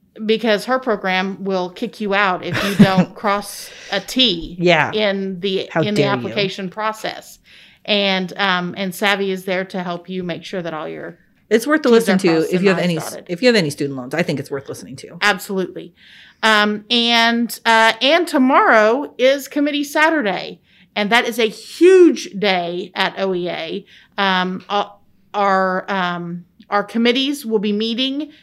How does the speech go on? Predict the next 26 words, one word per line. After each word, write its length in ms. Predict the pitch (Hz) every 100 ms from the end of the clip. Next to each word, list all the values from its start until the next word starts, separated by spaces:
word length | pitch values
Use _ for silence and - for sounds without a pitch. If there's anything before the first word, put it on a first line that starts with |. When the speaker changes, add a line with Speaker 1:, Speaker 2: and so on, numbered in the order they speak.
| _
Speaker 1:
and 280 | 196 190 190
discussing, 800 | 190 190 214 208 233 208 208 208
you 100 | 208
know, 180 | 196 190
what's 260 | 190 202 -
going 320 | 226 220 208
on 360 | 196 202 220 202
with, 300 | 180 175 _ _ _ _
we 120 | 180
have 160 | 196 180
a 40 |
member 240 | 180 180 180
benefits 480 | 190 196 202 214 -
committee. 380 | 226 214 240
They'll 220 | 233 180 170
hear 180 | 180
about 260 | 175 170 175
new 200 | 175 175
member 260 | 175 165 165
benefits 800 | 202 220 247 226 214 - -
and, 340 | 185 170 165 170 - _ -
and 160 | 170
current 340 | - 226 226 208
benefits. 760 | 220 226 240 226 220 - -
We 200 | 190 175
have 420 | 175 160 160 170